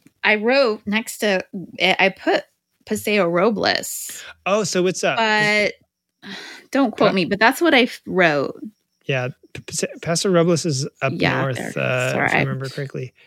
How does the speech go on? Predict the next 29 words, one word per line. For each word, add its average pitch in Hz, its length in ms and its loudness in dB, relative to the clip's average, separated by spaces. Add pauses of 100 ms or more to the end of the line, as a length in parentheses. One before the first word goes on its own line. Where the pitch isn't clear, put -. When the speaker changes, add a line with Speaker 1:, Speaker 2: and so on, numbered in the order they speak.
(600)
Speaker 2:
But 165 120 6
yeah, 151 380 4 (120)
so - 180 -2
yeah, 165 500 0
lots 202 180 -2
of 202 60 2
Speaker 1:
Um, 151 60 0
Speaker 2:
good. 165 320 0
Geez, 165 340 -2
in 165 240 -2
one 180 140 2
email 160 560 2 (100)
covered 156 320 2
more 151 260 0
than 147 380 -4 (160)
most 147 240 -6
people 151 480 -4 (320)
who, 143 260 -2
uh, 135 320 -6 (120)
who 143 80 -4
actually 147 300 -4
tried. 139 400 -6
So - 140 -6
<laughs> - 20 -2
that's, - 380 0
that's - 160 6
Speaker 1:
I 220 200 2
Speaker 2:
good. 226 80 -2
Speaker 1:
know. 208 320 2